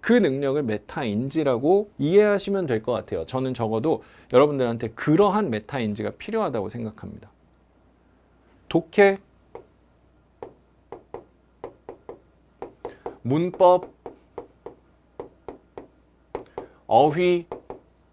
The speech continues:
이게 다 따로 떨어져 있는 게 아니에요. 이게 하나로 묶입니다. 어디서요?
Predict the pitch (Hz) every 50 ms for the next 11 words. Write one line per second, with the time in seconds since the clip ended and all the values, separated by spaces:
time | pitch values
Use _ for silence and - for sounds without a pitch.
0 | - - - _ _ _ - - - - _ _ - 160 175 196 196 - - 151
1 | - - - 240 247 262 262 262 - 254 254 254 247 226 233 220 208 208 208 208
2 | 196 170 110 98 98 101 90 87 87 90 - _ _ _ _ _ _ 139 143 151
3 | 151 196 196 151 87 - - - - _ _ _ - - - 214 220 214 214 202
4 | 208 208 180 117 104 127 139 - - 220 214 190 143 107 92 85 - _ _ -
5 | 107 113 131 139 127 127 117 113 131 135